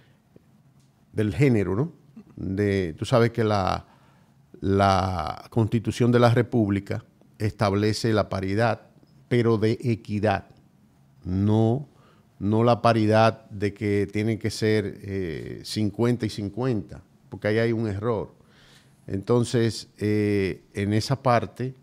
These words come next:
eh, hubo una decisión del Tribunal Constitucional.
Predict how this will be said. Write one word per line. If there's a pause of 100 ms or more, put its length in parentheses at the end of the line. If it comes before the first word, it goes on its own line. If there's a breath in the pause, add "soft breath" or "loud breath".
(600 soft breath)
eh,
hubo
una
decisión
del
Tribunal
Constitucional.